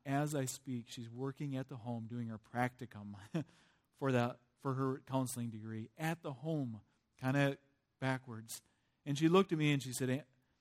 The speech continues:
"Uncle Andy, is it true you're thinking of starting a home in Odessa, Ukraine?" I said, "Yeah, we're dreaming about it. In fact, I'm, just this week,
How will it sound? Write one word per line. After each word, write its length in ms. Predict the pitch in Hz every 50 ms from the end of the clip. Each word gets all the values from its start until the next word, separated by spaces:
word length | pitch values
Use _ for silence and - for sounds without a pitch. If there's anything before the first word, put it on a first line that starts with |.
| _ _ _ -
"Uncle 220 | 127 135 131 131
Andy, 200 | 127 135 143 143
is 100 | 139 127
it 80 | 127 113
true 200 | - - 143 147
you're 160 | 151 143 131
thinking 240 | - 147 143 135 123
of 60 | 113 -
starting 280 | - 135 127 127 120
a 60 | 113
home 220 | 107 120 131 131 127
in 80 | 117
Odessa, 480 | 110 107 104 127 127 135 - - 98 90
Ukraine?" 560 | 98 113 117 - - 127 127 131 123 113 104 98
I 600 | - _ _ _ _ _ _ _ _ _ _ _
said, 160 | - - 117
"Yeah, 240 | 117 120 120 123 127
we're 120 | 127 123
dreaming 460 | 117 110 110 117 120 127 127 120 113 110
about 260 | 104 107 104 104 104
it. 140 | 107 110 104
In 600 | _ _ _ _ _ _ _ _ _ _ _ -
fact, 280 | 127 123 127 123 -
I'm, 200 | 123 113 107 104 - _ _ _ _ _ _ _ _ _ _ _ _ _ _ _ _ _ _ _ - 131 120
just 240 | 123 147 156 143 - 143 135
this 260 | 131 160 156 151 -
week, 440 | 131 135 143 151 160 135 - -